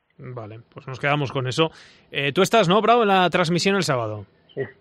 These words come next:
Speaker 2: estoy a full para todo, lo vamos a vivir ahí, nos lo vamos a pasar bien.
Speaker 1: Ay, sí, señor, que luego hay Twitch por la tarde, ¿eh?
Speaker 2: ¿Sí?
Speaker 1: Vamos a
Speaker 2: ¿Hay?
Speaker 1: vivir el
Speaker 2: Ah.
Speaker 1: baloncesto y el balonmano en el Twitch, claro, a las siete de
Speaker 2: Muy
Speaker 1: la
Speaker 2: bien.
Speaker 1: tarde, sí, sí.
Speaker 2: Muy bien, muy bien. Soy muy forofo, ¿eh?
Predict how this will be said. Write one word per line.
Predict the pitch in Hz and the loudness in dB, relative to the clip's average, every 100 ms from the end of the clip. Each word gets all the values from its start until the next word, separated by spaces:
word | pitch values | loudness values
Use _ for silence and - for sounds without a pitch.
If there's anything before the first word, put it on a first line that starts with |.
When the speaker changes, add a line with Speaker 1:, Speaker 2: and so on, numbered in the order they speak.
| _ | _
Speaker 2:
estoy | - - 196 208 214 | -14 2 6 8 6
a | - | 6
full | 247 233 196 156 | 6 6 4 0
para | - 175 170 | 2 4 4
todo, | 190 175 165 156 147 139 135 123 | 2 4 6 6 4 2 -2 -6
lo | 139 | -4
vamos | 165 151 | -4 0
a | |
vivir | 165 156 156 | 0 0 2
ahí, | 147 147 147 | 2 2 -2
nos | 147 139 | -6 -4
lo | 147 147 139 | -2 0 2
vamos | 151 143 | 0 -2
a | |
pasar | 135 123 107 | -10 -6 -6
bien. | 95 95 - | -6 -18 -18
Speaker 1:
Ay, | - 202 196 | -8 -6 -6
sí, | 180 | -8
señor, | 151 165 185 165 | -10 -10 -12 -12
que | 147 | -8
luego | 156 180 | -4 -4
hay | 170 | -4
Twitch | 196 190 - | -4 -6 -8
por | - 156 | -8 -4
la | 151 | -2
tarde, | 180 196 135 165 | -2 -2 -4 -8
¿eh? | 226 _ _ _ _ _ _ _ | -14 _ _ _ _ _ _ _
Speaker 2:
¿Sí? | 170 392 160 | 0 0 2
Speaker 1:
Vamos | 147 160 196 | 2 2 4
a | 220 | 4
Speaker 2:
¿Hay? | |
Speaker 1:
vivir | 170 165 214 | 4 4 2
el | 196 | 2
Speaker 2:
Ah. | |
Speaker 1:
baloncesto | 151 143 156 - | 2 0 -4 -6
y | 214 | -2
el | |
balonmano | 180 147 135 175 | 0 -2 -4 -4
en | |
el | 185 123 | -4 -6
Twitch, | 170 262 - | -8 -8 -12
claro, | - 143 247 - | -14 -12 -12 -14
a | 143 | -14
las | 117 | -10
siete | - 180 180 | -6 -6 -2
de | 175 | -2
Speaker 2:
Muy | 151 | 0
Speaker 1:
la | |
Speaker 2:
bien. | 147 | -2
Speaker 1:
tarde, | 196 185 120 | -2 -6 -8
sí, | 147 | -12
sí. | 135 160 _ _ _ _ _ _ _ _ _ _ | -12 -12 _ _ _ _ _ _ _ _ _ _
Speaker 2:
Muy | 131 135 | -4 -2
bien, | 135 | -2
muy | 123 127 | -4 -6
bien. | 120 107 _ _ _ - | -6 -12 _ _ _ -14
Soy | 147 | -8
muy | 156 175 | -4 -4
forofo, | - 131 107 | -4 -6 -2
¿eh? | 135 | -4